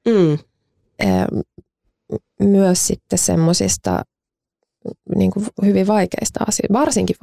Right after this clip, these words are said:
Speaker 2: vaikeista asioista.
Speaker 1: Mm.
Speaker 2: Ja mun mielestä semmonen sit niinku avoimen, aggressiivinenkin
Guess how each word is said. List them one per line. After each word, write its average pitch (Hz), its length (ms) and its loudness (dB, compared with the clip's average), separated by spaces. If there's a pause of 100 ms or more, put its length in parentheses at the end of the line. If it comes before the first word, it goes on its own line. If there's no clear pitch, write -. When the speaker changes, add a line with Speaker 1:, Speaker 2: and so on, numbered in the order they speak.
Speaker 2:
vaikeista - 460 -6
asioista. 240 560 -2 (280)
Speaker 1:
Mm. 170 300 4 (760)
Speaker 2:
Ja 190 80 2
mun 180 120 4
mielestä 180 360 2
semmonen 175 420 2 (500)
sit 202 200 -2 (300)
niinku 185 520 0
avoimen, 196 600 2 (1800)
aggressiivinenkin 202 1120 2